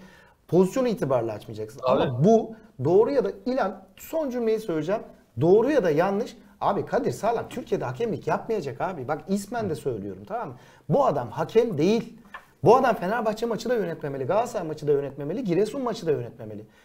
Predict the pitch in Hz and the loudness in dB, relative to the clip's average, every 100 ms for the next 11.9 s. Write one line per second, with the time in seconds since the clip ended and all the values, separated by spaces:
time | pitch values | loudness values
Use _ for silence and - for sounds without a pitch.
0 | _ - 208 233 247 - 196 254 240 165 | _ -2 0 2 -2 -4 -4 0 0 0
1 | 143 131 - - - _ - - 196 202 | -4 -6 -14 -20 -20 _ -20 0 2 2
2 | 196 208 277 247 190 165 151 262 254 202 | -2 -2 0 2 2 -2 -6 -2 0 0
3 | 147 127 123 123 - 196 170 127 - - | 0 -4 -8 -10 -6 -4 -4 -6 -12 -20
4 | _ _ _ _ _ _ _ _ _ 113 | _ _ _ _ _ _ _ _ _ 2
5 | 127 208 220 214 294 254 156 196 - 165 | 8 10 8 4 0 0 0 0 2 2
6 | 139 - - 143 190 262 226 160 165 170 | 2 -2 0 4 4 4 0 0 2 0
7 | 165 147 160 - 185 196 233 - _ _ | 0 -2 -4 2 2 2 -2 -12 _ _
8 | _ _ 160 147 123 175 302 254 - 208 | _ _ -8 0 2 2 2 0 0 2
9 | 208 214 202 202 214 202 220 208 127 110 | 2 2 0 -2 -4 -4 -4 -6 -8 -8
10 | 196 233 131 202 135 147 247 285 175 - | -6 -6 -6 -6 0 4 4 2 -4 -6
11 | 127 - - 185 262 240 170 - | -12 -4 0 2 0 -4 -4 -6